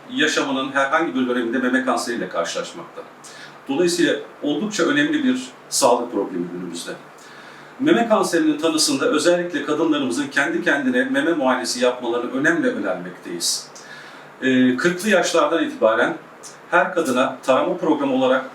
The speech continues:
mamografiyi öneriyoruz. Eğer ailesinde herhangi bir risk faktörü olmayan, sağlıklı bir kadının kırk yaşına itibaren yılda bir kez mamografi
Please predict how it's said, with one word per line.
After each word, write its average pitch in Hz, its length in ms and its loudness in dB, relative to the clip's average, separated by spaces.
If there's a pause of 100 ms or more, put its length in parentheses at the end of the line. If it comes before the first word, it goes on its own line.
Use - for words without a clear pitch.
(140)
mamografiyi 143 600 2
öneriyoruz. - 680 -4 (720)
Eğer 180 300 6
ailesinde 151 560 2
herhangi 175 460 2
bir 139 60 -2
risk 139 240 -2
faktörü 135 340 0
olmayan, 120 560 2 (1000)
sağlıklı 170 580 2
bir 165 140 2
kadının 117 400 0 (760)
kırk 208 220 -4
yaşına 156 280 2
itibaren 127 440 0
yılda 147 380 2
bir 160 160 0
kez - 320 -2 (100)
mamografi 131 480 0